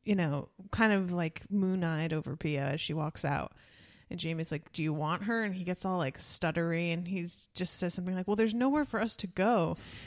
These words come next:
And Jamie is just like, "Oh, well, I'm gonna be gone for a couple hours. You can totally use my bed." And I was like,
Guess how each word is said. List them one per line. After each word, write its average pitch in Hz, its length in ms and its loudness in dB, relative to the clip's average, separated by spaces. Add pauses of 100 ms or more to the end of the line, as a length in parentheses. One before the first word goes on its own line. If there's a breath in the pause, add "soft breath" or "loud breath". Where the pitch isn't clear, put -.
And 233 160 4
Jamie 269 460 6
is 214 140 4
just 208 160 -4
like, 226 240 2
"Oh, 214 280 8
well, 202 160 2
I'm 277 80 4
gonna 453 160 4
be 247 80 4
gone 175 400 2
for - 140 -4
a 151 40 -2
couple 156 220 -2
hours. 160 340 2
You 175 80 -4
can 202 160 -4
totally 214 480 2
use 165 140 -2
my 156 160 -2
bed." 143 420 -4 (160)
And 208 80 -2
I 214 120 0
was 208 140 0
like, 196 180 4